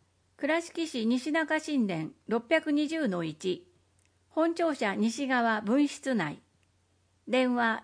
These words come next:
四二六三一一一。小島支所市民相談室、市民課内。倉敷市小島小川町三千六百八十一の三、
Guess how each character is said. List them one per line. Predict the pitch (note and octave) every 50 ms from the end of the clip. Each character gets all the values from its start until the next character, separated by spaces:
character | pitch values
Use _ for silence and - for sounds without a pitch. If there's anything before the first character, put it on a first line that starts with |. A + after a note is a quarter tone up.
| -
四 | - C#4 D4+ D#4+ D#4+
二 | E4+ F4 E4 C4+ G#3
六 | F#3+ F3+ F3 - G#3+ G#3 G3 - -
三 | - - D4+ D4+ D4+ D#4 D#4
一 | D4 - - F#3 F#3
一 | F3 F3+ - G#3 G3+ G3
一。 | F#3 - - D3+ B2 - _ _ _ _ _ _ _ _ _ _ _ _ _ _ _ _ _ _ _ _ _ _ _ _ _ _ _ _ _
小 | - C#4 C#4
島 | D4+ D#4+ D4+ D#4+ D#4
支 | - E4 D4+
所 | - B3 G#3 G#3+ G#3+
市 | - B3 C4
民 | C#4+ D4+ D#4 D4
相 | D4 - C#4+ C#4+ C#4 C4+
談 | C#4 C#4 C4+ C4
室、 | - - - - F3+ E3+ - - _ _ _ _ _
市 | - - - B3
民 | B3 C#4+ C#4+ C4+ C4
課 | C4 C4+ B3 A3+
内。 | F#3+ D#3 D3+ - - _ _ _ _ _ _ _ _ _ _ _ _ _ _ _ _ _ _ _ _ _ -
倉 | D4 D4+ E4 E4+
敷 | E4 - - D#4+ D#4
市 | - C4+ A#3+
小 | - B3 A#3+
島 | A#3+ C4+ C4 B3+ B3 A#3+ -
小 | - A3 A3+
川 | B3+ B3+ B3 B3 A#3+ A#3
町 | - A#3 A3 G#3+ G#3 - - - _ _ _ _ _ _ _
三 | - - D4+ D#4+ D4+ D4
千 | E4 D#4+ D#4+ D4 C#4+
六 | D4+ D4+
百 | D4+ - D4 C#4+ - D4
八 | B3+ C#4+ C#4 - D4 C#4
十 | D4 C#4+ C#4 C#4
一 | C4 - - C4+
の | A3 E3+ E3
三、 | - - F#3+ F#3 F#3 F#3+ -